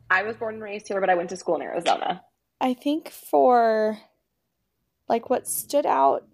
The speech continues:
Speaker 2: the least at first as a P N M, but had probably the most impact that I didn't realize until later in the recruitment process as a P N M, but fully realized as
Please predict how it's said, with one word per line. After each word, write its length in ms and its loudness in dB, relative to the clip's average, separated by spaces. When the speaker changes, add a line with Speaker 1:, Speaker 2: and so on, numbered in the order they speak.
Speaker 2:
the 140 6
least 500 -2
at 180 2
first 760 -4
as 140 2
a 40 -4
P 220 -8
N 100 -4
M, 260 -6
but 180 0
had 480 -2
probably 600 0
the 120 2
most 400 -4
impact 560 -4
that 140 6
I 220 -4
didn't 380 -8
realize 840 0
until 760 2
later 760 4
in 160 -2
the 120 0
recruitment 560 -4
process 560 -2
as 160 4
a 80 0
P 180 -10
N 120 -4
M, 180 -8
but 240 -2
fully 520 0
realized 760 0
as 460 -2